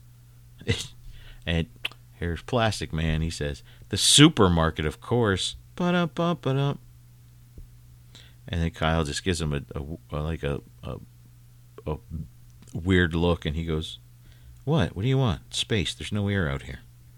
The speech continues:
And Superman's all, he's flying straight down to that department store. He is mad as hell.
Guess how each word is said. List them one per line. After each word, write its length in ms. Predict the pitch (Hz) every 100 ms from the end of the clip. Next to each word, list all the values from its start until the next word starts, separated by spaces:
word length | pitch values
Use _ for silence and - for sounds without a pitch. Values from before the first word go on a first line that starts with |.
| - - - - - - - - - - - - -
And 100 | 71
Superman's 600 | - 76 76 76 73 73
all, 280 | 67 64 64
he's 300 | - 95 87
flying 340 | - 90 82 76
straight 340 | - 101 87
down 220 | 95 90
to 100 | - 87
that 240 | 87 -
department 420 | - 90 85 92
store. 300 | - 98 95
He 240 | 80 87 69
is 100 | 64
mad 320 | 78 87 92
as 140 | -
hell. 300 | 90 82 76